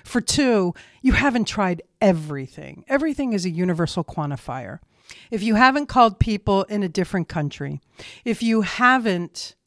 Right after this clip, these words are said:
shifted and done things that you've never tried before, if you haven't put yourself in environments that you've never been before, then you haven't tried everything. You know, when I first start working with people,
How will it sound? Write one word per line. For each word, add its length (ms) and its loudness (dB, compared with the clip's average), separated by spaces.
shifted 880 -4
and 280 -2
done 360 2
things 440 -2
that 240 -8
you've 140 -8
never 280 0
tried 420 -4
before, 540 -10
if 120 0
you 120 6
haven't 480 0
put 240 2
yourself 520 4
in 200 6
environments 800 2
that 160 -6
you've 240 -2
never 320 2
been 380 -2
before, 600 -8
then 120 -2
you 100 2
haven't 460 0
tried 640 -2
everything. 640 -10
You 100 4
know, 160 6
when 160 2
I 160 2
first 480 -2
start 320 -2
working 460 0
with 200 -4
people, 500 -4